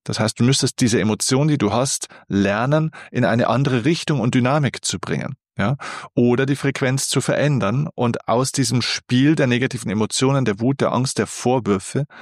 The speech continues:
hinauszugehen und darüber hinauszuwachsen. Oder nimm das Thema Beruf. Ja? Im Beruf sinkt nachweislich die Produktivität in einem Unternehmen oder von Mitarbeitern,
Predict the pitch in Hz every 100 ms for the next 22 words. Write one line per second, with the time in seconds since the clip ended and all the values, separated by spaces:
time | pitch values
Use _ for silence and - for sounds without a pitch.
0 | - - - 139 143 180 - - 110 107
1 | 123 98 117 120 117 113 143 - - -
2 | - - - 135 _ _ - - - -
3 | - - - - 117 131 135 123 123 -
4 | 143 127 123 110 160 - - - 110 -
5 | 104 110 123 156 - - 98 147 196 -
6 | - - 120 143 104 123 123 - - 127
7 | 120 - 117 - 123 135 147 113 90 110
8 | - 101 104 135 151 95 107 104 107 139
9 | 120 120 131 143